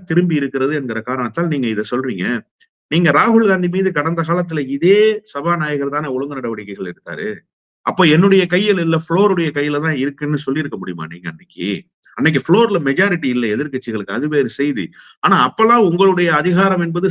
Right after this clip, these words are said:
செல்லுபடியானது, இப்போது உங்களுடைய அதிகாரம் செல்லுபடி ஆகாது என்கிற ரீதியில் நீங்கள் பேசுவது ஓடி ஒளிகிற ஒரு வேலை தானே. எதற்காக இந்த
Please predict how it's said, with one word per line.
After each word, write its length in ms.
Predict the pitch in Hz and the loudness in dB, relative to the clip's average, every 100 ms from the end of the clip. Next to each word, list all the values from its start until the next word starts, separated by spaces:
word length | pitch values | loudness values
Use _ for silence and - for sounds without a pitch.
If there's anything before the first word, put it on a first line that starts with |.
| 165 | 0
செல்லுபடியானது, 680 | 165 170 165 151 147 147 160 | 0 0 -2 -2 -2 -2 -2
இப்போது 320 | 143 170 170 | -2 -2 0
உங்களுடைய 400 | 156 147 135 127 120 | 0 0 2 0 0
அதிகாரம் 460 | 143 165 160 139 | 2 2 2 0
செல்லுபடி 380 | 135 156 165 143 | -2 -2 0 -2
ஆகாது 400 | 127 143 151 156 151 | 0 0 0 0 0
என்கிற 280 | 131 123 113 | -2 0 0
ரீதியில் 420 | 131 156 151 131 123 | 0 -2 0 0 0
நீங்கள் 240 | 107 - | -4 -2
பேசுவது 460 | 143 147 117 120 151 95 - - _ _ - | 0 0 -2 -2 -2 -2 -4 -8 _ _ 0
ஓடி 300 | 165 254 233 | 4 4 4
ஒளிகிற 380 | 170 175 170 175 | 0 2 2 2
ஒரு 160 | 151 127 | 0 -2
வேலை 260 | 117 135 127 | -2 -2 -2
தானே. 240 | 113 113 | -2 -6
எதற்காக 500 | 110 170 208 214 180 | -4 -4 -2 0 2
இந்த 220 | 156 135 | 0 -2